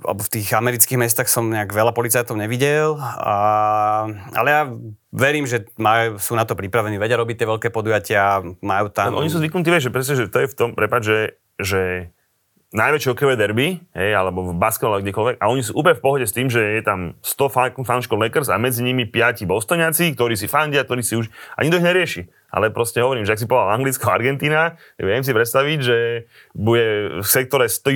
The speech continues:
Speaker 2: sto Angličanov sa zrazu objaví pätnásť Argentínčanov, a možno by sa nejaká kontroverzia uvidiala na tom ihrisku, ktorá ich vie
Speaker 1: Akože na tom štadióne to už si neviem predstaviť, lebo naozaj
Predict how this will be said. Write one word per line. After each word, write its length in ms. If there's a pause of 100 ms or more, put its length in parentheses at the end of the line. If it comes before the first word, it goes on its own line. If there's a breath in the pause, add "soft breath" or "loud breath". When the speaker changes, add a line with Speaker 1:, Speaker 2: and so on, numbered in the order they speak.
Speaker 2:
sto 200
Angličanov 460
sa 120
zrazu 300
objaví 340
pätnásť 580
Argentínčanov, 800 (840 soft breath)
a 140 (320)
možno 400
by 80
sa 160
nejaká 320
kontroverzia 560
uvidiala 400
na 160
tom 80
ihrisku, 480
ktorá 240
ich 80
vie 560
Speaker 1:
Akože 240
na 80
tom 160
štadióne 320
to 80
už 80
si 80
neviem 160
predstaviť, 400
lebo 160
naozaj 320